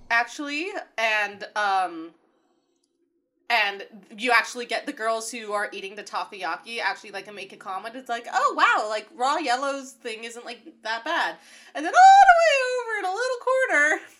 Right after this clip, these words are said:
is, uh, Osiris Red trying to finish putting together their, uh, uh, their project, which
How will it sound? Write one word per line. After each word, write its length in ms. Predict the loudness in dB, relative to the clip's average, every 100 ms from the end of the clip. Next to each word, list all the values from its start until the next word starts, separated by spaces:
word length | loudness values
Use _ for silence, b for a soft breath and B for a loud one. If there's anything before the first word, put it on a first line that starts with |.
| _ B B -12 -6
is, 360 | -4 -2 -2 -2
uh, 380 | 2 4 4 2
Osiris 600 | -4 0 0 2 -4 -6
Red 460 | -2 0 0 -4 -8 -14 B B -12
trying 380 | -2 0 0 -4
to 480 | -6 -8 -8 -12 -14 -18 -20 _
finish 440 | -6 -4 -8 -12 -12
putting 300 | -6 -6 -6
together 840 | -12 -6 -6 -4 -6 -6 -8 -10 -8
their, 760 | -6 -2 -2 0 -2 -4 -8 _ _ _ _ _ _ _ -4
uh, 480 | -2 0 0 -2 -6 -12 _ _ _ _
uh, 340 | -4 -4 -4 -8 -12 -10
their 280 | -2 -2 -2
project, 760 | -2 -2 -2 -6 -6 -6 -10 -16
which 360 | -12 -12 -12